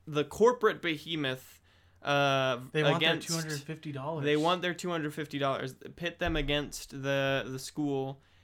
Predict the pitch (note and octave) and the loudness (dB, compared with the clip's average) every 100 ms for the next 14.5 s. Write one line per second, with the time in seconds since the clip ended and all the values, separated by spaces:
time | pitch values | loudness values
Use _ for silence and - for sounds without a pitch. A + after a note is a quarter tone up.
0 | - C#3+ D3+ D3 C#3+ D3 C#3+ C#3 - _ | -4 0 2 2 2 0 -2 -6 -16 _
1 | _ _ _ _ _ _ _ - - - | _ _ _ _ _ _ _ -12 -6 4
2 | A#3+ A#3+ A#3+ G3+ G#3 G3 F#3+ F#3 - - | 4 4 -6 0 4 6 4 -2 -8 -18
3 | - - - - E3+ E3+ D3+ C3+ C3+ D3 | -20 -20 -20 -18 -8 -4 -2 -2 -4 -8
4 | - - _ - D3+ - - G#3 B2+ - | -18 -20 _ -6 -6 -6 -6 -6 -6 -10
5 | - _ _ _ _ _ _ _ _ _ | -16 _ _ _ _ _ _ _ _ _
6 | _ C#3 C3+ C3 B2 C#3 C3 C3+ F3+ - | _ -6 -4 -6 -8 -6 -6 -6 -8 -14
7 | _ _ C#3+ - D3 D3 C3+ - - D3 | _ _ -10 0 2 2 -2 -8 -6 -2
8 | C#3 C3+ - C#3 C#3+ C3+ C#3+ D#3+ D#3+ D#3+ | -2 -4 -4 -2 -2 0 -2 0 -2 -2
9 | D#3+ E3+ D#3 - F3 D#3+ D3 D3 - - | -2 -2 -4 -2 -2 0 0 -2 -6 -2
10 | D3+ C#3+ E3+ E3 D#3+ E3 C#3 C3+ C3 - | -2 0 -2 -2 -2 -2 -2 -4 -6 -14
11 | - - C#3+ D3 D3 C#3+ C3+ C#3+ C#3+ D3 | -20 0 4 6 6 2 0 -6 -4 0
12 | D#3+ - - - _ D#3+ F#3 F#3+ G3 F#3+ | 2 0 -2 -10 _ 2 6 6 4 0
13 | D3 F3 E3+ E3+ D#3+ D#3 D3 D3 F3 E3 | 4 4 4 0 4 6 6 2 0 0
14 | C#3+ C#3 B2+ B2 | 0 -2 -2 -6